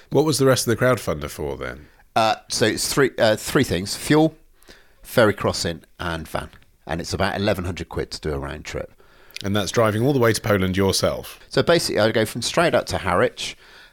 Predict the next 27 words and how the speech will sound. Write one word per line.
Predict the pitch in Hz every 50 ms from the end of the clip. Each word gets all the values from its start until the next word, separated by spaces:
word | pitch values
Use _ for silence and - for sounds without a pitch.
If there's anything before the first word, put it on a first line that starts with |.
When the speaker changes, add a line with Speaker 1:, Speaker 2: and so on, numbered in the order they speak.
| _ -
Speaker 2:
uh, | - 98 95 92
which | 87 - -
is | -
about | 87 82 - -
four | - - 120 101
or | 92
five | - - - 87 82 -
hours, | 87 95 95 101 113 110 101 - - - - - - - - - - - - - - - - - - -
jump | - - 151 147 -
on | 120
a | 117
ferry, | - - 110 95 92 92 -
and | 104 113
I | 127
still | 123 - 180 151
haven't | 151 143 123
worked | 127 - - -
out | 113 98 92 - -
which | 104 - -
is | 101 -
best, | - - 90 78 - -
whether | - 101 92 90
to | - -
get | - 95 -
the | 107
night | 101 110 110 107 -
ferry | - - 95 90 87 82 85 85 90 -